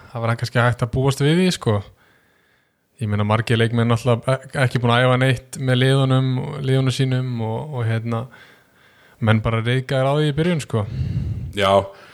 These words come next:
Speaker 2: já, þú veist, hérna, <laughs> fyrir þessari, þetta, ég held að, eh, það,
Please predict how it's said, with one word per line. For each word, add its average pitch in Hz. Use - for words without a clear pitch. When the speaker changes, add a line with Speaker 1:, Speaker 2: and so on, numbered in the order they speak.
Speaker 2:
já, 98
þú 110
veist, 107
hérna, 107
<laughs> 127
fyrir 107
þessari, 101
þetta, 98
ég -
held 104
að, 104
eh, 107
það, 104